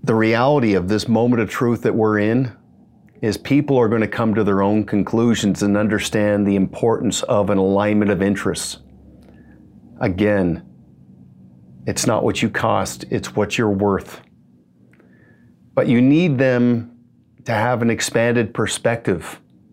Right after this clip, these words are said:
for that. So be absolutely forthright and transparent about how you're compensated. Activate contrast between a broker who's motivated by commissions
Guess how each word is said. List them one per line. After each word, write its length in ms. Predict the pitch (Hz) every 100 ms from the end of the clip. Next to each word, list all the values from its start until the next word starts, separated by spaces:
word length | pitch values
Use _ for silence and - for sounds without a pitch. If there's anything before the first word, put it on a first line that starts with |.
| _
for 140 | - 98
that. 320 | 87 - - - - - - - - - _ - - - - _ - - - - -
So 160 | -
be 640 | 123 95 143 180 185 175 - _ _ _ -
absolutely 840 | 147 165 - 151 127 135 135 123
forthright 800 | - 123 120 120 - 101 90 - _ _ _ _ _ -
and 180 | 120 113
transparent 720 | - 113 104 - 117 113 107
about 220 | 95 104
how 200 | - 110
you're 180 | 110 107
compensated. 840 | 101 - 104 - 98 - 95 69 - _ _ _ _ _ _ _ - _ _ _ _ _ _ _ -
Activate 600 | 143 165 170 147 135 117
contrast 760 | - 131 123 117 123 98 92
between 340 | - 101 120 110
a 60 |
broker 600 | 101 110 120 127 123 104
who's 280 | 95 110 95
motivated 580 | 107 113 107 110 104 98
by 200 | 101 101
commissions 800 | 101 104 104 123 - 87 78 -